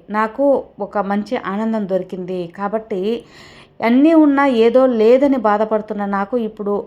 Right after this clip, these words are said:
అంతా బాగుంది అనే ఒక తృప్తి అనేది ఉంది. ఇది కేవలం ధ్యానం వల్లే. నేను ప్రతిదానికి కూడా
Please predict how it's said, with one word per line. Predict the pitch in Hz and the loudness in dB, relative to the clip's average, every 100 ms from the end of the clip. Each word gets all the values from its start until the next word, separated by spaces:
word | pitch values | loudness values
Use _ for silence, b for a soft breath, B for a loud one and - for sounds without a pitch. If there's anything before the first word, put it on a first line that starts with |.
| - | -12
అంతా | 190 233 240 285 | -12 -10 -4 -4
బాగుంది | 233 214 220 220 208 220 214 - | 2 2 2 0 -2 -4 -4 -8
అనే | 208 | -6
ఒక | 208 196 | -6 -6
తృప్తి | 202 247 247 - | -6 -6 -6 -4
అనేది | 269 226 208 | -4 -2 -4
ఉంది. | 196 185 202 190 175 B B B | -6 -4 -4 -4 -6 B B B
ఇది | 254 247 | -4 -4
కేవలం | 269 - 247 262 269 247 226 | -6 0 2 2 0 0 -2
ధ్యానం | 196 202 214 226 | -2 0 0 -2
వల్లే. | 202 190 196 190 170 B B B - | -2 -2 -2 -2 -4 B B B -2
నేను | 262 285 | 2 2
ప్రతిదానికి | 285 247 285 269 269 285 294 | 2 -2 0 2 4 2 2
కూడా | 285 262 214 220 254 | 2 2 4 2 -2